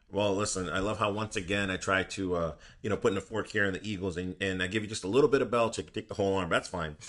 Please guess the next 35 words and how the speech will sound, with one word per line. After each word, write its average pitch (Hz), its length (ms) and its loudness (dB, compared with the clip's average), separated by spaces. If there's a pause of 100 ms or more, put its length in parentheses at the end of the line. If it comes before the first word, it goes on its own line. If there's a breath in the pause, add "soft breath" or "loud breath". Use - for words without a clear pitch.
<laughs> - 240 -6
Talking 143 220 4
about 151 160 6
the - 120 -2
Eagles 113 280 4
here, 95 200 4 (100)
A 131 180 8
J 131 260 2
Brown, 98 460 0 (180)
he, 113 220 -6
he 101 160 -6
didn't 143 300 4
play 127 160 0
'cause 123 120 -6
he 117 60 -8
was 113 100 -2
injured 107 200 -2
last 104 260 0
week. 95 320 -4
He 120 160 -12
clears 202 460 2
out 135 280 0
his 110 280 0
social 117 340 -2
media. 160 580 0
He's 123 260 -10
no 135 100 -4
longer 127 340 0
an 104 140 -6
Eagle, 113 340 -2
et 101 100 -6
cetera, 101 240 0
et 92 80 -6
cetera. 95 360 0 (420 soft breath)
So 113 540 2